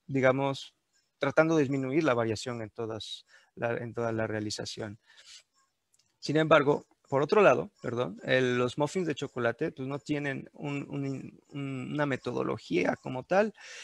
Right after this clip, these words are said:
Entonces, tuvimos que estandarizar cómo íbamos a realizarlos, cómo íbamos a, a ver nuestro, cómo íbamos a realizar nuestro proceso. Hicimos las mezclas en unas, en unos pequeños recipientes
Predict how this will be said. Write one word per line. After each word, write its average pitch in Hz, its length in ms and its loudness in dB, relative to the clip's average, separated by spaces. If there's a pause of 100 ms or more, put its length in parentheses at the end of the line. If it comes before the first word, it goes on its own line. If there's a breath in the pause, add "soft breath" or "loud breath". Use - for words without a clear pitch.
(100)
Entonces, 143 400 -2
tuvimos 170 380 0
que - 80 -6
estandarizar 160 800 4
cómo 160 300 0
íbamos 147 380 2
a 143 60 2
realizarlos, 135 640 2
cómo 135 240 -8
íbamos 123 380 -8
a, 113 160 -4 (260 loud breath)
a 117 140 -2
ver 123 320 -2
nuestro, 113 560 -6 (440 soft breath)
cómo 147 200 -4
íbamos 131 240 -4
a 120 40 -4
realizar 120 280 -4
nuestro 143 260 -6
proceso. 131 640 0 (220)
Hicimos 180 400 0
las 147 180 4
mezclas 151 480 0
en 120 120 -6
unas, 120 360 -4
en 120 260 -8
unos 120 240 -8
pequeños 123 420 -4
recipientes 117 720 -4